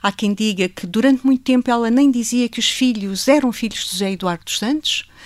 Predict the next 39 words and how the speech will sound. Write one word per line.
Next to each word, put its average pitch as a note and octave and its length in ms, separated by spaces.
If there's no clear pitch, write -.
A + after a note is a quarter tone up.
mas A3+ 180
quando C#4+ 380
volta C4+ 460
dos B3 160
Estados B3 360
Unidos A#3+ 380
e A#3 80
vê B3 160
que A#3 140
os G#3+ 160
outros - 340
filhos A#3 420
de G#3 80
José G#3 300
Eduardo A3 380
dos - 100
Santos G3 240
estavam G#3 480
a G#3 60
ter G3+ 320
algumas G3+ 420
benesses, G3 540
que - 120
então G3+ 300
ela G3 220
começa G3 420
a F#3+ 40
assumir G3 540
que - 120
os G3+ 100
filhos F#3 500
eram F3+ 320
de, E3+ 340
de E3+ 140
José F3 300
Eduardo E3+ 320
dos - 160
Santos E3 300
também. F3 440